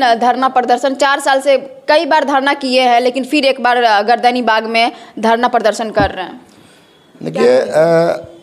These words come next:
Speaker 2: हमारी सहानुभूति उन छात्रों के साथ है जो seated beated का exam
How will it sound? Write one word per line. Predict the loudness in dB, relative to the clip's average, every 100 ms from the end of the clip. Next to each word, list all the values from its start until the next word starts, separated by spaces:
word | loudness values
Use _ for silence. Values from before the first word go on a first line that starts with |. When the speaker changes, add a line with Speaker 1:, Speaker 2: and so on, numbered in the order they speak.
| -14
Speaker 2:
हमारी | -8 -2 0 2 2 2 -2 -14 -20 _ -20 -20 -18 -18 -20 -20 -20 _ _ _ _ _
सहानुभूति | -6 -2 0 0 0 0 2
उन | 0 -2 -6
छात्रों | -4 -4 -2 -2
के | -2 -4
साथ | 0 -2 -2
है | -8 -8
जो | -6 -6 -6 -8 -12 -20 -20 -20 _ _ -20 _ _ -14
seated | -14 -14
beated | -6 -6 -6 -4
का | -4 -2 -4 -10 -20
exam | -14 -8 -8